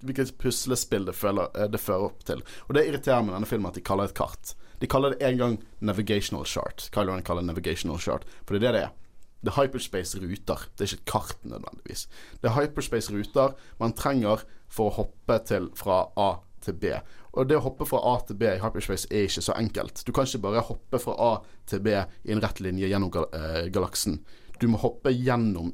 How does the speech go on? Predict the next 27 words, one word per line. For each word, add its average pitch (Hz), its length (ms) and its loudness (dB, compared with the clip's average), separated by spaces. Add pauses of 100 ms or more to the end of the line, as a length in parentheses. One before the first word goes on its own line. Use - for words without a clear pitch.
(120)
enkelte 101 420 -4
ruter. 85 280 -2
Du 95 80 2
må 95 80 2
sikksakke - 600 -2
deg 80 160 -2
gjennom 98 380 2 (380)
svarte - 560 0
hull 104 200 2
og - 120 -2
stjerner 87 400 0
og 95 40 -2
hele 92 160 -2
pakken. 135 360 2 (600)
Dette - 520 2
er 98 200 -4
en 98 180 -2
del 104 340 4 (120)
av 87 160 0
et 90 80 -4
større 95 360 0
kart - 280 -2
som 87 220 0
lar 98 420 4
deg 78 200 -4
sikksakke - 520 -4
der. - 160 -4